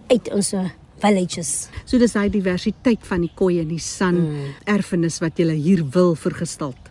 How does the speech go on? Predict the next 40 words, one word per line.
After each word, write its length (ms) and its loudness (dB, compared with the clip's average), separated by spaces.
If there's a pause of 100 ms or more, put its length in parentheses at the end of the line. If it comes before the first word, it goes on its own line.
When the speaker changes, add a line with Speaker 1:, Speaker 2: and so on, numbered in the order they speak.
(140)
Speaker 1:
Yes, 500 -2
en 160 2
so 220 0
leer 640 4
ons 260 4
maar 300 2 (320)
by 80 0
mekaar, 420 0
want 40 -2
ons 180 0
kom 120 0
ons 120 0
van 100 -4
verskillende 680 0 (120)
Speaker 2:
Ja. 80 -14 (200)
Speaker 1:
stamme 560 2
af. 240 -10
So 200 4
leer 500 2
ons 140 -2
van 160 -4
mekaar. 400 -4 (120)
Speaker 2:
Wat 220 4
sou 100 4
jy 120 8
uitsonder 600 4
is 140 -2
van 160 2
die 160 4
een 240 4
goue 400 0
draad 320 -2
wat 160 -2
deurloop 420 2
het, 140 -4
wat 200 -2
almal 220 4
soort 360 2
van 240 2
mee 160 4